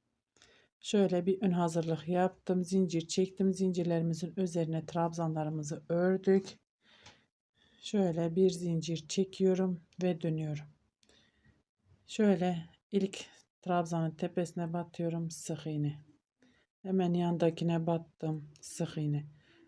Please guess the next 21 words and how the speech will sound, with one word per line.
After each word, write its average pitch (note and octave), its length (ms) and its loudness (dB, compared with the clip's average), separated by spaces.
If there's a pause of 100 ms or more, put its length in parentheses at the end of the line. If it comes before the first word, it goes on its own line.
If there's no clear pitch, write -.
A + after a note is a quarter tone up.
(260)
Şöyle G3 500 8
tek G#3+ 280 6
tek F#3 220 4
trabzanlarımızın E3 920 0
tepesine F#3+ 640 2
batıp F#3+ 420 -2 (380)
bir G#3 200 8
sıra F#3+ 500 2 (120)
sık - 440 -2
iğne E3 220 4
gideceğim D3+ 460 0
hanımlar. D3 340 2 (480)
Sıra G3+ 380 4
sonuna F3 580 0
kadar F3+ 460 0
bu F3+ 60 -2
şekilde F3 680 0 (1120)
sık - 400 -2
iğne F3 280 2
ile F3+ 180 0
gidiyorum. F#3+ 760 4